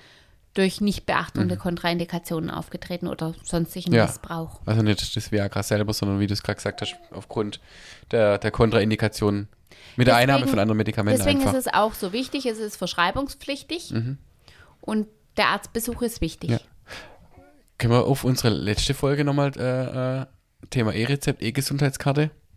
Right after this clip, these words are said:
Speaker 2: wenn's jemand peinlich ist und nichts sagt?
Speaker 1: Ja, und der ist beim
Speaker 2: Könnte es
Speaker 1: Kardiologen oder geht dann
Speaker 2: Ja.
Speaker 1: zum,
Speaker 2: Hätten
Speaker 1: zum
Speaker 2: wir.
Speaker 1: Hausarzt, weil er gerade einen hohen Blutdruck hat und der gibt ein Nitrolingualspray
Speaker 2: Ja.
Speaker 1: und abends wird dann noch die Viagra eingeschmissen.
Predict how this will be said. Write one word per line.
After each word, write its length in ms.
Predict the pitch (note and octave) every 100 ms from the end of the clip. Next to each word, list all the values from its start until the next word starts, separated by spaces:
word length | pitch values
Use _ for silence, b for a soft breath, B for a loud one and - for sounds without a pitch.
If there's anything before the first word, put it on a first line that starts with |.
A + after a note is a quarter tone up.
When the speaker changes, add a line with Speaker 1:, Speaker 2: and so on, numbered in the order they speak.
| _ _ _
Speaker 2:
wenn's 160 | A#2 A2+
jemand 200 | A2 G2+
peinlich 360 | G2+ G#2 A#2+
ist 160 | C#3+ -
und 60 | A2+
nichts 220 | G#2+ -
sagt? 380 | G#2+ C#3 - - - - - - D#4+ D#4+ _ _ _ _
Speaker 1:
Ja, 220 | - G#3 B3 - - _ _ - - -
und 140 | - G#3
der 100 | G3
ist 100 | -
beim 100 | G3
Speaker 2:
Könnte 180 | C#3 C#3+ E3+
es 140 | D3+
Speaker 1:
Kardiologen 340 | F#3 F#3+ B3+ C#4+
oder 240 | A3 G#3 -
geht 200 | - G3+ G#3
dann 120 | F#3+
Speaker 2:
Ja. 140 | C#3+
Speaker 1:
zum, 480 | - G#3 F#3 F3+ F3 F3 _ _ _ _ _ _
Speaker 2:
Hätten 220 | - F#3+
Speaker 1:
zum 80 | G3+
Speaker 2:
wir. 60 | G3+
Speaker 1:
Hausarzt, 460 | C3+ - C4 C4
weil 120 | A3+
er 80 | G3+
gerade 220 | G3 F#3
einen 60 | F#3
hohen 200 | F#3+ F3+
Blutdruck 400 | A3 B3+ D4 C4+
hat 180 | C#4 C4+
und 120 | A3+
der 120 | G3
gibt 220 | F#3+ -
ein 140 | F#3+ F3+
Nitrolingualspray 960 | F3 F3 F3 E3+ E3+ - B3 C4+ C4 C4
Speaker 2:
Ja. 40 |
Speaker 1:
und 80 | A3+
abends 320 | F#3+ F#3+ F3
wird 140 | F3 -
dann 100 | F3
noch 120 | E3
die 140 | -
Viagra 460 | F3 G#3 A#3 - B3
eingeschmissen. 600 | - B3+ C4+ C4+ C4+ C4